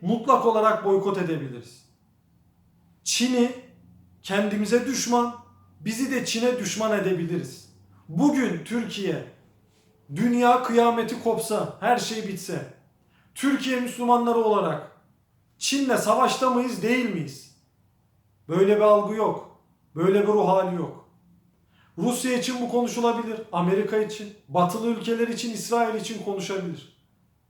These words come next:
Peki Çin'in bunlardan farkı ne? Çin bizim için daha mı iyi? Ne farkı var? En eski düşmanımız,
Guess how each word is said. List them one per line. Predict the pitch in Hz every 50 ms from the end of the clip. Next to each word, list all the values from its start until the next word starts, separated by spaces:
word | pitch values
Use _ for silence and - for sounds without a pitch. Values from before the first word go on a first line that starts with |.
| _ _ _ _ -
Peki | 185 196 - 247 240
Çin'in | - - 208 240 285 285 247
bunlardan | 240 233 240 247 240 240 269 254 - -
farkı | 214 214 208 - 269 262
ne? | 214 160 - - - - _ _ _ _ _ _ _ _ _ _ _ _ _ _ _ _ _ _ _ _ _ _ -
Çin | - - 233 247 233
bizim | 214 196 226 233
için | 220 - - 220 202 170
daha | 170 175 214 277
mı | 294 285
iyi? | 214 175 147 127 - - - - _ _ _ _ _ _ _ _ _ _ _ _ _ _ _ _ _ _ _ _ _ _ _ _ _ _ _ _ - 165
Ne | 202 233 233
farkı | 285 285 - 185 180 190 175
var? | 156 - - - - - _ _ _ -
En | 208 233 254
eski | 254 240 - - - 247 -
düşmanımız, | 202 180 160 175 196 196 196 202 226 214 175 143 - -